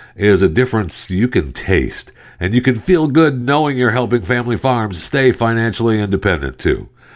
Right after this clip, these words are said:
You choose the meat delivered in every box, like ribeyes to chicken breast to pork chops to salmon fillets to bacon. I mean, I am in, their bacon is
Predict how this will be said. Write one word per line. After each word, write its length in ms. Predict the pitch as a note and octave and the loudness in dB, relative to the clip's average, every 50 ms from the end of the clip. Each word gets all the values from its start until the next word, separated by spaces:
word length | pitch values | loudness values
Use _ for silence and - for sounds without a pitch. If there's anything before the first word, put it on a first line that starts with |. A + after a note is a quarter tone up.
| - - - - - - | -20 -20 -20 -20 -8 -2
You 100 | G#2 A2 | -2 0
choose 280 | G2 - D#3 F3 E3+ B2+ | 2 4 4 4 6 4
the 100 | D3 D#3 | 2 2
meat 240 | C#3 C3+ C3+ B2+ G2+ | 2 2 2 2 2
delivered 500 | A2+ A#2 A#2 B2+ B2+ A#2+ B2+ B2+ B2 A#2+ | 2 2 4 2 4 4 2 2 2 2
in 220 | A#2 A2 A2+ - - | 2 2 0 0 -2
every 400 | - C3 C#3+ C3 B2+ C3+ C3+ C3 | -2 -2 0 0 2 2 2 2
box, 540 | A2+ B2 A2+ F#2+ D2+ - - - - - - _ _ | 4 4 4 4 2 0 -2 -10 -16 -16 -16 _ _
like 180 | F2+ E2 D#2+ - | -4 -2 -2 0
ribeyes 880 | F#2+ A#2 C#3+ C#3+ B2+ C3 B2+ B2+ B2 B2 B2 A#2+ A#2+ A#2 A#2 A2 G2+ - | 0 2 2 2 4 4 4 4 4 4 2 2 2 2 0 0 -2 -4
to 100 | - C2+ | -6 -8
chicken 420 | - - D3 C#3+ C#3 C#3+ B2+ A#2 | -4 -2 -2 0 0 -2 -4 -2
breast 420 | A2+ B2 A#2+ A#2+ A#2+ A#2+ G#2+ - - | 0 0 2 2 2 2 0 -2 -4
to 60 | A#2+ | -6
pork 360 | - - - B2+ B2 F#2+ - | -4 -2 0 0 0 -2 -4
chops 420 | - - A#2+ A#2 A#2 A#2 G2 F2 - | -2 -2 0 2 2 0 0 -4 -6
to 140 | - D#2 | -8 -6
salmon 420 | - - A#2+ A#2+ B2 B2 A#2+ A#2+ G2+ | -4 -2 0 0 2 0 0 -4 -4
fillets 580 | - - A2+ A#2+ A#2 A#2 A#2 A#2 A#2 G#2+ G2+ - - - - - - - - - - - - | -4 -2 0 0 2 2 2 2 2 0 0 -4 -10 -20 -20 -20 -20 -20 -20 -20 -20 -10 -2
to 120 | - B2+ | 0 0
bacon. 800 | G2 F2 D#2+ D#2 E2+ B2+ C3+ C#3+ D3 C3+ - D3+ D3 C#3+ C#3 C3+ | 0 0 -4 -2 0 0 2 2 0 0 0 0 0 0 0 -2
I 180 | C3+ - - A#2+ | -4 -4 -2 -2
mean, 160 | A#2 A#2+ A2+ | -2 -2 0
I 300 | A#2+ A#2+ C3 C3 C3 C3 | 0 0 0 2 0 0
am 240 | - G#2 G#2+ G2+ G2 | 0 -2 -2 -2 -2
in, 280 | F2+ F#2+ F2+ F#2 - G2+ | -2 -2 -4 -4 -2 0
their 140 | A2+ A#2 | 0 0
bacon 400 | F#2+ F2+ G#2+ G#2+ - - E2+ D#2 | 2 2 2 2 2 2 0 0
is 300 | D2 D2 C#2+ C2+ B1+ B1+ | 0 0 -2 -2 -2 -4